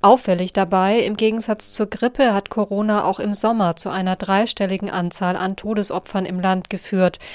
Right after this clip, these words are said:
Von Juni bis August starben demnach hundertachtundzwanzig Menschen an covid neunzehn. Grippetote gab es im gleichen Zeitraum nur fünf.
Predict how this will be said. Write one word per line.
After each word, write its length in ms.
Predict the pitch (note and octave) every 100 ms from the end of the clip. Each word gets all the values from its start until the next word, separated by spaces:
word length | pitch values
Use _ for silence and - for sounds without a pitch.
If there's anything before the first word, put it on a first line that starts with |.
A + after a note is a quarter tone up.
| - -
Von 240 | - F3+
Juni 260 | G3 G3 F#3+
bis 220 | G3 -
August 440 | F#3 - B3 -
starben 440 | - - G#3+ G#3+ G#3
demnach 500 | G#3 G3+ G3 G3 -
hundertachtundzwanzig 1040 | G3+ G3 - A3 - A3+ - G3+ G3 G3
Menschen 380 | F#3+ F3+ F#3+ G3
an 180 | F#3 F3+
covid 360 | - F#3 G#3
neunzehn. 680 | F#3+ F#3 F#3+ G3 - F3 D#3+ - - -
Grippetote 680 | - A#3+ B3+ - F#3 F3+ G3+
gab 260 | G3 F#3
es 140 | G3+ G3
im 80 | G3
gleichen 400 | G3 G#3 A3 A3+
Zeitraum 540 | G#3 F#3 - F#3 F3
nur 220 | F3+ G3+
fünf. 580 | G#3 - E3 D3+ - -